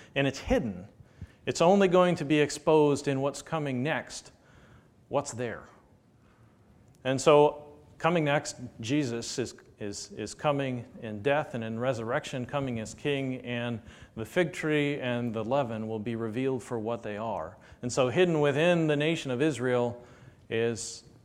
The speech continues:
a peck of leaven. Well, three pecks of meal with some leaven. I don't know how much leaven.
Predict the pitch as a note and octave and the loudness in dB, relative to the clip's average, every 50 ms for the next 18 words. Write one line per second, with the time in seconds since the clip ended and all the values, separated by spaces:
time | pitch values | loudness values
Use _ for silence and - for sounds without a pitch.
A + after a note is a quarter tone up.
0 | - - - - - - A#2+ - - G#2 G2 A2+ B2 G#2+ F2+ F2 E2 E2+ F2 - | -20 -16 -16 -12 -8 -6 -6 -6 -6 -8 -8 -6 -6 -6 -6 -10 -14 -18 -20 -20
1 | _ _ _ _ _ _ _ _ _ _ _ _ _ _ _ _ _ _ _ _ | _ _ _ _ _ _ _ _ _ _ _ _ _ _ _ _ _ _ _ _
2 | _ _ _ _ _ - _ - A2 G2 F#2 - - - B2 B2 - A#2+ A2 - | _ _ _ _ _ -20 _ -20 -20 -20 -20 -12 -6 -6 -4 -4 -4 -6 -6 -6
3 | G#2+ G2+ G#2+ A2 G#2+ G2+ G2+ G2+ - - F#2 F#2 G2+ G2+ F2+ F2 F2 E2+ G2+ G2+ | -8 -8 -6 -6 -6 -6 -6 -8 -10 -12 -10 -8 -6 -6 -6 -8 -10 -12 -12 -12
4 | F#2+ F2+ F2 F2 F2 - - - D2+ D2+ D2 D2+ D2 | -12 -12 -14 -16 -18 -18 -18 -18 -16 -16 -16 -16 -18